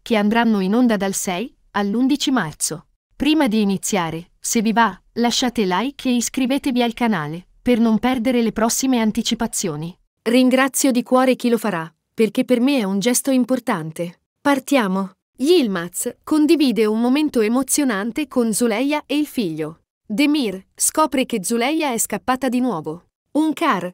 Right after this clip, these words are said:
minaccia Fekeli e Beige inizia a capire cosa sta succedendo al matrimonio della nipote. La puntata di lunedì inizia con Yilmaz e la sua famiglia che parlano delle pratiche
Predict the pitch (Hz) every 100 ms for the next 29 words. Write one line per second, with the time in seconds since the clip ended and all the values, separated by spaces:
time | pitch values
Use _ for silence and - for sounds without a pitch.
0 | _ - 262 262 269 - 233 247 254 269
1 | 247 190 180 202 240 269 269 294 - 285
2 | 240 254 247 302 320 - 269 254 - 233
3 | 262 - 247 254 269 247 208 220 240 220
4 | 214 240 220 220 233 233 190 160 151 165
5 | _ _ - 277 285 302 294 277 349 349
6 | 269 240 240 247 202 196 190 233 269 -
7 | 247 214 208 202 208 196 185 190 196 262
8 | 254 254 - 262 214 214 294 320 330 -
9 | - 254 294 294 285 262 285 277 208 156
10 | 156 - 175